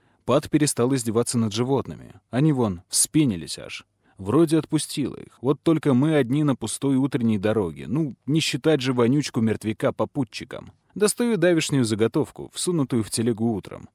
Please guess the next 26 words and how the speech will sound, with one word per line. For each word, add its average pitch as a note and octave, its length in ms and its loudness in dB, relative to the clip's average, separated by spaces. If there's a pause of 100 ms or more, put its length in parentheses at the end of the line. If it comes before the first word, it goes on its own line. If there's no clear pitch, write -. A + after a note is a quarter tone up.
(200)
Начинаю G#2+ 640 -2
подтачивать A2+ 640 -2
наконечник A2+ 600 -4
двухметровой C3 640 0
деревяшки F2+ 520 -4
кинжалом G2+ 600 -2
барыни. D#2+ 500 -4 (340)
Косится. F2+ 840 -4 (240)
Подмывает G3 500 2
ее D#3+ 300 0
спросить, C#3+ 440 -4
как G2+ 220 -4
я D3 180 2
достал B2+ 360 0
ее A2 340 0
кинжал, F#2+ 460 -4
если B2 440 -2
они B2 300 0
у D#3 100 2
нее G#2+ 340 2
под F#2 200 -4
юбками G#2 460 -2
на A#2 200 0
бедрах D3 440 2
закреплены B2 580 -2
были, C3 400 -4